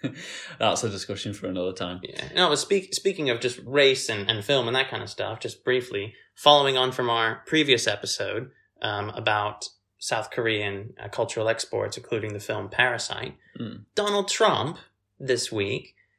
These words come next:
Speaker 2: gets up on some rally stage somewhere, and then he starts criticizing the Oscars for giving the award to, um, for the best film in general, to a foreign film, to, to South Korea. And then he calls out how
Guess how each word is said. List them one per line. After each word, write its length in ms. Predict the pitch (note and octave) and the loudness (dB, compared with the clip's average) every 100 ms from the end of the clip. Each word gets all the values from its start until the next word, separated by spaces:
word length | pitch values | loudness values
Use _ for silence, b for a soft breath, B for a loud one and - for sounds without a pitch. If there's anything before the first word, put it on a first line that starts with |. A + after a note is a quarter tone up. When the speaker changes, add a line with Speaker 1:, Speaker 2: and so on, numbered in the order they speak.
| - | -2
Speaker 2:
gets 200 | E3 D#3+ | 0 4
up 220 | F3 E3+ | 2 2
on 180 | D3+ C#3+ | 0 0
some 400 | - D3+ C#3 A#2+ | 0 0 -2 -4
rally 440 | G2 A2+ A#2+ A#2+ A2 | 2 4 4 2 0
stage 440 | - A#2 A2+ A#2+ | 2 4 4 0
somewhere, 640 | - - G2 F#2+ A#2 D3+ b b b _ | -6 -6 -14 -8 -8 -8 b b b _
and 120 | C#3+ | -2
then 180 | D3+ D#3 | 0 0
he 220 | D#3 D3+ | -2 -2
starts 300 | D3 E3+ D#3 | 0 0 -2
criticizing 880 | - E3 D#3 - C#3+ C#3+ C#3 C3+ C3 | -2 0 0 0 -2 -2 0 -2 0
the 120 | C3 | 4
Oscars 720 | B2+ C#3 C#3 - - A2+ C#3 - _ _ _ | 4 4 -2 -4 -2 -2 -4 -10 _ _ _
for 140 | - C#3 | -2 0
giving 260 | C#3 C#3 | 2 2
the 80 | C3 | 4
award 340 | B2 B2+ B2 - | 6 4 2 0
to, 540 | B2+ A#2+ A#2 A2+ - - | 0 0 -2 -4 -8 -6
um, 300 | G#2 G#2 G2 | -4 -4 -4
for 180 | - A2 | -4 -2
the 180 | A2+ | -2
best 300 | A2+ A2+ - | 0 0 0
film 200 | C3 A2+ | 0 0
in 100 | G#2 A2 | -2 -2
general, 560 | B2 G#2 C2 B1 - _ _ _ _ | -2 -2 -6 -8 -10 _ _ _ _
to 180 | - C3 | 2 2
a 40 | |
foreign 400 | - C#3 B2 G#2 | 2 2 2 0
film, 240 | G2+ G2+ G#2+ | -2 -4 -2
to, 140 | C3+ | -4
to 160 | - C3 | 0 -2
South 360 | - A#2+ A#2 | 0 0 -2
Korea. 300 | - A2 G2 - | -4 -2 0 -2
And 80 | |
then 80 | A2 | -4
he 80 | G#2+ | -4
calls 300 | - A2 G#2+ | 2 2 4
out 160 | G2+ - | -2 -2
how 260 | G#2 A2 | -4 -4